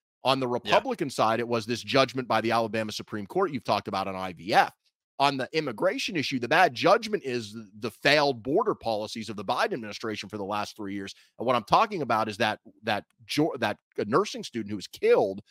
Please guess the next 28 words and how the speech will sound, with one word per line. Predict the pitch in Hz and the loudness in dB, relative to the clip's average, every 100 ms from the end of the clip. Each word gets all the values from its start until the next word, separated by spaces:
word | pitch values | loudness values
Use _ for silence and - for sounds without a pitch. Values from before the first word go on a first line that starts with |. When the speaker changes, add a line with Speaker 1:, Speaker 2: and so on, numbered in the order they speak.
| _ _ - | _ _ -4
Speaker 1:
on | 117 | -4
the | |
campus | 110 135 127 123 | 0 0 0 -2
of | |
the | 123 | -6
University | 113 104 98 110 | -4 -4 -4 -6
of | 98 | -2
Georgia, | 165 214 202 123 - | 0 2 0 -4 -4
killed | 165 147 117 | -2 0 0
by, | 101 185 180 120 117 | 4 4 4 2 -2
allegedly, | 113 156 208 120 92 107 - _ _ | 2 2 2 -2 -6 -10 -12 _ _
an | 120 | -4
illegal | 117 104 110 104 107 - | -4 0 -2 -2 -6 2
immigrant | 214 247 117 117 104 _ _ | 4 4 4 0 0 _ _
who | 156 135 | -2 2
had | 135 | 2
a | 120 - _ | 0 -4 _
previous | 220 254 190 147 123 113 - - _ _ _ _ - | -6 -4 -2 0 0 0 -4 -4 _ _ _ _ -16
criminal | - 170 147 127 110 | 2 2 4 0 -2
history | 113 - - 117 - | -4 -4 -4 -6 -2
in | 123 | -2
the | 127 | -2
United | 113 107 98 95 - | -4 -4 -6 -6 -10
States | - 196 131 87 - - _ _ _ | 2 4 4 0 -12 -14 _ _ _
and | 135 123 | 0 0
should | - - 214 196 | 0 4 4 4
have | 147 123 110 110 - _ _ _ _ _ | 2 2 0 -4 -12 _ _ _ _ _
been | 110 135 104 104 | 2 4 4 0